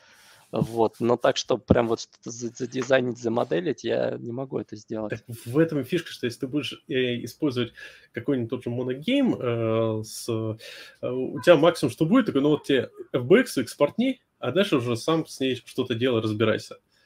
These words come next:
Speaker 2: То есть
Speaker 1: Ну
Speaker 2: у
Speaker 1: и
Speaker 2: тебя,
Speaker 1: Depends,
Speaker 2: э,
Speaker 1: не знаю.
Speaker 2: да,
Speaker 1: Ну,
Speaker 2: понимаешь, у тебя не
Speaker 1: большинство
Speaker 2: будет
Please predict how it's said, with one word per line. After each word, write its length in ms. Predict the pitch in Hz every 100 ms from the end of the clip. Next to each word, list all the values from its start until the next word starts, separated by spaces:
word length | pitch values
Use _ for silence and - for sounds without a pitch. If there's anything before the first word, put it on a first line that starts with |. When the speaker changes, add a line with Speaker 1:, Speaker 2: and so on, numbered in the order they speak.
| _ _ _ _ _ _ _ _ _ _ _ _ _ _ _ _ _
Speaker 2:
То 60 | 135
есть 80 | 120
Speaker 1:
Ну 160 | 143
Speaker 2:
у 60 | 165
Speaker 1:
и 0 |
Speaker 2:
тебя, 80 | 175
Speaker 1:
Depends, 460 | - - 151 143
Speaker 2:
э, 180 | 143 143
Speaker 1:
не 120 | 139
знаю. 260 | 127 117 110 - -
Speaker 2:
да, 200 | 120 117 - - -
Speaker 1:
Ну, 60 |
Speaker 2:
понимаешь, 240 | - 190 139
у 20 |
тебя 140 | 180
не 40 | 170
Speaker 1:
большинство 60 |
Speaker 2:
будет 80 | 180